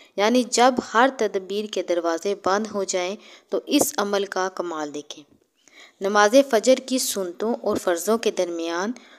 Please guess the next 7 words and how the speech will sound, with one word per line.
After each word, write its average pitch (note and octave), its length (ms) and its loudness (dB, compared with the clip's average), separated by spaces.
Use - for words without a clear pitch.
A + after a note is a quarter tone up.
सूरह A3+ 340 2
फातिहा G3 560 0
इकतालीस F#3+ 680 -4
बार G#3 320 2
बिस्मिल्लाहिर्रहमानिर्रहीम G3 1600 0
के G3 180 -2
साथ E3 360 0